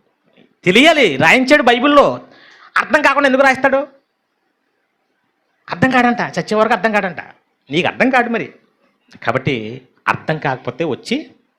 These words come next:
అడగాలి తప్ప లైఫ్ టైమ్ ఛాలెంజ్లు, ఓపెన్ ఛాలెంజ్లు మనకి లోకాలు ఏంటండి? గట్టిగా చెప్పండి. మూడు లోకాలు. ఒకటి పరలోకము,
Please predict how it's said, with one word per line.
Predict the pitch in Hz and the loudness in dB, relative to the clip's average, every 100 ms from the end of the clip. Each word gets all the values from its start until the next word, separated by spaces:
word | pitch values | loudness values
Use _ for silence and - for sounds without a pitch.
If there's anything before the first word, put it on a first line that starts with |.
| _ _ _ - | _ _ _ -4
అడగాలి | 98 117 139 | -2 0 -2
తప్ప | 120 - 113 95 101 _ _ - | -4 -4 -6 -8 -16 _ _ -4
లైఫ్ | 107 123 127 | 0 0 0
టైమ్ | 123 120 127 | -2 -2 -2
ఛాలెంజ్లు, | 113 117 113 110 110 _ | -4 -4 -8 -10 -16 _
ఓపెన్ | 120 127 123 120 | -4 -2 -2 -2
ఛాలెంజ్లు | 113 117 113 110 113 _ _ _ _ _ - | -2 -4 -8 -12 -16 _ _ _ _ _ -8
మనకి | 156 208 202 151 | -6 -4 -4 -4
లోకాలు | 143 143 156 180 | 0 0 0 -2
ఏంటండి? | 165 170 220 - _ _ _ _ _ _ _ _ _ - - _ 220 214 _ _ _ _ _ _ _ _ - | -4 -8 -10 -14 _ _ _ _ _ _ _ _ _ -20 -20 _ _ _ _ _ _ _ _ _ _ _ -16
గట్టిగా | 123 156 | -8 -6
చెప్పండి. | 147 95 85 _ _ - - - - - - - - | -6 -10 -20 _ _ -20 -20 -20 -18 -20 -20 -20 -10
మూడు | 113 143 180 | -2 0 2
లోకాలు. | 131 110 92 90 _ _ _ _ _ _ _ _ 127 | 2 0 -8 -12 _ _ _ _ _ _ _ _ -4
ఒకటి | - 139 | -4 -2
పరలోకము, | 110 113 120 127 135 277 | 0 0 0 -2 -4 -6